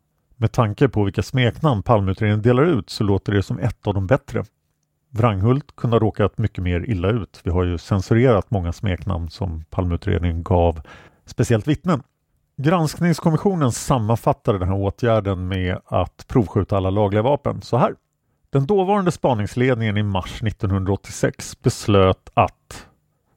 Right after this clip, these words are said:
Samtliga licensinnehavare i riket av revolvrar av fabrikatet Smith and Wesson kaliber tre femtiosju skulle uppvisa sina vapen för polis.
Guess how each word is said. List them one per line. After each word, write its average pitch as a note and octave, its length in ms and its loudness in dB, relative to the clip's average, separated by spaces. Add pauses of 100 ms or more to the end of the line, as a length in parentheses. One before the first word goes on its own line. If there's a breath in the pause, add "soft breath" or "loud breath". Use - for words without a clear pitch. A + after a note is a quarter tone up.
Samtliga C3 640 -2
licensinnehavare B2 1040 0
i G#2 40 4
riket G#2 760 -2
av F#2+ 240 0
revolvrar F#2+ 800 0
av G#2 100 0
fabrikatet F#2 600 -4
Smith - 360 0
and C3+ 100 4
Wesson A#2 440 0
kaliber G2+ 440 2
tre A2+ 280 2
femtiosju F#2 560 -2 (340 soft breath)
skulle B2 420 2 (200)
uppvisa F3 840 -2 (400)
sina D3+ 220 0
vapen F2+ 600 -2
för F2+ 200 -4
polis. - 540 -4